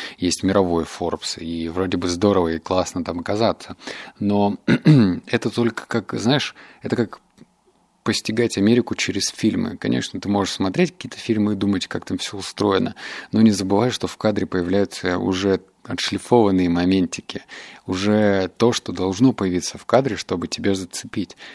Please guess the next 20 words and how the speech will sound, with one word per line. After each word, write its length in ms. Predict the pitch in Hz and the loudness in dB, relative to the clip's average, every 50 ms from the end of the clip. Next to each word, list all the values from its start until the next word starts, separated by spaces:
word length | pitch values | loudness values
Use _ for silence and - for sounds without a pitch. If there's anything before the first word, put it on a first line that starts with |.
| - - _ | -20 -20 _
а 160 | - 101 92 | -6 -4 0
не 140 | 90 90 90 | 0 0 0
случайные 520 | - - 98 92 - - 98 92 87 82 | -2 -4 -6 -4 -2 0 0 0 0 -2
какие-то 360 | 85 82 - - - - - | -4 -8 -12 -14 -14 -12 -10
события. 540 | - - - - - - - - - - - - _ - - - - - - - | -10 -10 -10 -12 -12 -14 -12 -12 -12 -14 -14 -16 _ -18 -18 -18 -18 -20 -18 -12
Вот, 300 | - 98 98 95 87 - | -4 0 0 0 0 0
это 140 | - - 123 | -2 -4 -4
то 240 | 120 _ - 120 113 | -4 _ 0 0 0
же 80 | 104 - | 0 0
самое. 360 | - - 101 90 82 80 - 85 | -2 0 0 0 0 -2 -2 -2
Я 100 | 95 92 | -2 0
просто 380 | - - 110 101 - - - | 2 0 0 0 -2 -4 -6
взял, 420 | 92 92 95 90 87 87 87 - _ _ - | -4 0 2 2 2 0 -2 -8 _ _ -16
написал 360 | 87 - - - 98 95 90 | -12 -10 -6 -4 -4 -4 -4
себе 240 | - - 95 95 - | -4 -4 -4 -4 -4
такую 300 | - 101 - - 113 110 | -4 -4 -4 -2 -4 -4
цель 340 | - - 165 170 170 - - - | -2 -2 -2 -2 -2 -4 -6 -10
и, 80 | 120 | -10
и 540 | 131 139 147 143 131 113 107 - - - - - _ - | -8 -6 -6 -6 -6 -6 -6 -6 -8 -10 -12 -12 _ -4
полетел. 460 | - 95 92 87 - - 82 - - | -2 -2 -2 -2 -2 -4 -6 -6 -8